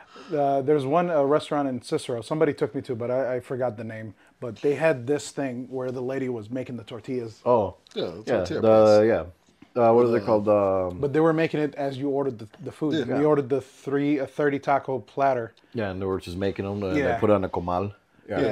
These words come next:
Speaker 1: Yeah.
Speaker 3: it's, it's like Uncle Julio's, uh,
Speaker 2: Un-
Speaker 3: hacienda.
Speaker 2: yeah, Uncle
Speaker 3: They
Speaker 2: Julio's
Speaker 3: do
Speaker 2: had
Speaker 3: the
Speaker 2: that.
Speaker 3: same shit.
Speaker 2: Yeah.
Speaker 1: Yeah, I've
Speaker 2: They
Speaker 1: never seen it. I was like, "What is she doing?" Uh,
Speaker 2: <laughs>
Speaker 1: And he was like, "She's
Speaker 2: Wow.
Speaker 1: making the tortillas." Uh, the guy that we went to was, like, super flamboyant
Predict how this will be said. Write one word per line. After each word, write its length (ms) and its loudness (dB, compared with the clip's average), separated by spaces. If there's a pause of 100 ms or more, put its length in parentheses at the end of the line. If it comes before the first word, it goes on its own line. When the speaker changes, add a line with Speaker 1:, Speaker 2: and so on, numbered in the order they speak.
Speaker 1:
Yeah. 120 -10
Speaker 3:
it's, 180 -14
it's 240 -8
like 160 -4
Uncle 260 -6
Julio's, 580 -2
uh, 180 -8
Speaker 2:
Un- 60 -6
Speaker 3:
hacienda. 600 -6 (180)
Speaker 2:
yeah, 160 0
Uncle 240 -2
Speaker 3:
They 120 0
Speaker 2:
Julio's 180 0
Speaker 3:
do 60 -8
Speaker 2:
had 100 0
Speaker 3:
the 60 -2
Speaker 2:
that. 20 -8
Speaker 3:
same 240 -8
shit. 260 -10 (380)
Speaker 2:
Yeah. 180 -6
Speaker 1:
Yeah, 200 -6 (100)
I've 100 0
Speaker 2:
They 60 6
Speaker 1:
never 200 8
seen 260 0
it. 220 -2 (300)
I 20 0
was 60 0
like, 140 -2
"What 80 -2
is 80 -8
she 100 -6
doing?" 380 -4 (520)
Uh, 380 0 (200)
Speaker 2:
<laughs> 140 -20 (320)
Speaker 1:
And 320 -4
he 80 0
was 120 4
like, 140 4
"She's 200 0
Speaker 2:
Wow. 120 0
Speaker 1:
making 280 0
the 80 2
tortillas." 680 -2 (100)
Uh, 120 0
the 160 4
guy 180 10
that 140 10
we 120 6
went 260 2
to 120 -2
was, 140 -2
like, 220 -6
super 260 -2
flamboyant 640 -6